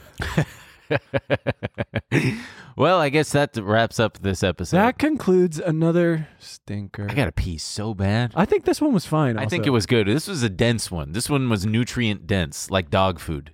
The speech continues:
Speaker 1: Did you know that shit is so nutrient dense?
Speaker 2: Of course. You,
Speaker 1: It's got
Speaker 2: one
Speaker 1: so
Speaker 2: meal,
Speaker 1: much
Speaker 2: you have to get all your, I kinda would, mm, no, I don't want that.
Speaker 1: I would eat dog food.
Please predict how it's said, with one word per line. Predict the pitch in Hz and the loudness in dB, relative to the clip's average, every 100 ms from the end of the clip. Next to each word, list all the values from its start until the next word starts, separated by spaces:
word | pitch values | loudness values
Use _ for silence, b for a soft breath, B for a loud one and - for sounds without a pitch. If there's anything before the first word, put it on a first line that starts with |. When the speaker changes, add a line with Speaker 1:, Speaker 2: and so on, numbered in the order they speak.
| _ | _
Speaker 1:
Did | 107 | -4
you | 143 | 0
know | 180 | 2
that | 170 - | 2 0
shit | - 101 | -4 -4
is | - | -4
so | - 101 | 0 2
nutrient | 117 120 131 143 131 | 2 -2 -2 -4 -4
dense? | 143 156 _ | -6 -8 _
Speaker 2:
Of | 123 | -18
course. | - 285 123 - | -4 -2 -2 -6
You, | 131 | -4
Speaker 1:
It's | 151 | 0
got | 156 | 0
Speaker 2:
one | 175 | 0
Speaker 1:
so | 175 | 0
Speaker 2:
meal, | 131 | 0
Speaker 1:
much | 127 | 0
Speaker 2:
you | 139 | -2
have | |
to | 147 | -2
get | 160 | -4
all | 127 143 | -4 -6
your, | 160 - b b _ | -6 -8 b b _
I | 392 | -2
kinda | - 349 294 | 0 0 0
would, | 202 139 _ | -2 -6 _
mm, | 165 151 139 | -10 -10 -8
no, | 117 107 | -8 -8
I | |
don't | 104 98 | -10 -12
want | 95 | -14
that. | 92 98 | -16 -2
Speaker 1:
I | 180 | 0
would | 196 123 | 2 2
eat | 101 87 | 0 -2
dog | 85 85 | -6 -2
food. | 92 | 0